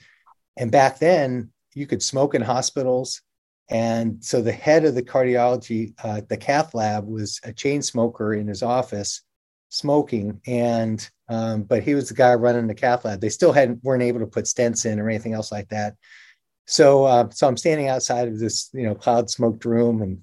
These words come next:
seeing the patients who, um, you know, lots of times weren't eating right, were smoking, and weren't exercising, and they're blaming their doctor for their disease. And then, then I get to go back up to West Point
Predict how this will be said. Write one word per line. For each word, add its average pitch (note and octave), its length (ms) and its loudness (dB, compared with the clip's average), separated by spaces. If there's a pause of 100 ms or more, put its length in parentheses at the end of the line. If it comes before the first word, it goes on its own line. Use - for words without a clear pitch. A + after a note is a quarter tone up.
seeing C3+ 260 -2
the A#2 80 2
patients A#2 640 0
who, A2 480 0
um, G#2 400 -2 (480)
you B2 120 -2
know, A2+ 180 2
lots A#2+ 480 0
of A2+ 60 -14
times A#2 800 0
weren't A#2+ 240 2
eating A#2 240 0
right, A2+ 340 2
were A2 120 -6
smoking, A2+ 640 -2
and G2+ 120 -6
weren't A2+ 340 -2
exercising, A2 880 -2
and G#2 80 -4
they're G#2 120 -4
blaming A2 320 0
their G#2+ 160 0
doctor A2 340 -2
for A2 180 -8
their G2+ 200 -6
disease. G#2 500 -2
And G#2 100 -4
then, A2+ 320 -2 (520)
then C#3 120 4
I C3+ 80 4
get B2+ 180 2
to A#2 60 -14
go B2 80 0
back A2+ 300 4
up A2+ 120 -4
to - 60 -12
West D#3 280 0
Point B2 400 -2